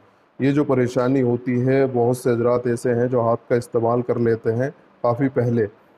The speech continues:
और उसके बाद में नसों और पट्ठों के अंदर कमज़ोरी पैदा होती है, नसों के अंदर कमज़ोरी पैदा होती है, मैदे मसाने के अंदर कमज़ोरी पैदा हो जाती है, जिसकी वजह से मज़ी वदी निकल कर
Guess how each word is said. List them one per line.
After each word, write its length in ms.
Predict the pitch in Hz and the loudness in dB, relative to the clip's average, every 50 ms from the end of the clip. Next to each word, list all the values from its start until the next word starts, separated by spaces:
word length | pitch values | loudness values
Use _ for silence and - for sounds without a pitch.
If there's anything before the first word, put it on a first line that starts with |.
| _ _ _ - | _ _ _ -2
और 140 | 131 131 | -2 0
उसके 220 | 131 131 - 143 139 | 0 -2 -2 0 0
बाद 280 | 131 131 123 127 131 139 | 2 2 2 2 2 0
में 120 | 135 143 135 | 0 0 0
नसों 300 | 127 120 - 139 139 135 | 0 0 0 0 0 0
और 100 | 131 131 - | 0 0 -4
पट्ठों 320 | 120 110 - - 135 135 131 | -6 -6 -4 -2 -2 0 2
के 80 | 127 | 0
अंदर 220 | 120 120 123 123 120 | 0 0 0 -2 -2
कमज़ोरी 440 | - 117 117 113 127 131 139 135 131 | -2 -4 -4 -2 0 0 0 0 0
पैदा 260 | 131 123 113 113 120 113 | 0 0 0 0 0 0
होती 340 | 110 110 117 113 - 120 120 | 0 0 -2 -4 -6 -6 -4
है, 200 | 123 131 123 123 | -2 -2 -2 -2
नसों 260 | 113 - - 131 131 | -4 -4 -4 -4 -4
के 100 | 131 127 | -2 -4
अंदर 220 | 117 113 113 120 117 - | -4 -4 -4 -8 -8 -6
कमज़ोरी 400 | 123 113 113 117 123 127 123 123 113 | -8 -8 -4 -2 -2 0 0 -2 -2
पैदा 260 | 117 113 110 113 113 | -2 -2 -2 -2 -2
होती 320 | 110 110 113 110 - 120 123 | -2 -2 -4 -6 -4 -2 -2
है, 120 | 127 123 | 0 0
मैदे 300 | 120 117 117 113 127 123 | 0 -2 -2 -2 -2 -2
मसाने 460 | 120 113 - - 117 117 123 127 127 | -2 -2 -2 0 0 0 0 -2 -2
के 100 | 127 123 | -2 -4
अंदर 220 | 113 117 120 120 120 | -4 -2 -4 -4 -4
कमज़ोरी 440 | - 120 117 117 123 127 127 127 123 | -4 -8 -8 -4 -2 0 0 0 -2
पैदा 260 | - 113 110 110 117 110 | -2 -2 -2 0 -2 -2
हो 180 | 110 117 120 | -2 -2 -2
जाती 340 | 120 120 117 113 - 117 113 | 0 0 -2 -2 -4 -8 -8
है, 140 | 110 107 104 - - - _ _ _ _ _ - | -8 -8 -10 -10 -16 -20 _ _ _ _ _ -6
जिसकी 280 | 127 120 - - 147 139 | -6 -4 -2 0 2 2
वजह 380 | 127 123 123 120 120 120 127 131 | 4 4 2 2 2 2 0 0
से 160 | 127 139 139 135 | 0 0 0 0
मज़ी 420 | 131 123 120 117 117 127 135 135 131 | 0 0 0 -2 0 0 0 0 2
वदी 300 | 123 120 113 131 131 131 | 0 0 0 0 0 0
निकल 280 | 120 120 - 123 120 120 | 0 0 -2 -2 -2 -2
कर 260 | - 131 127 123 127 | 0 0 0 0 -2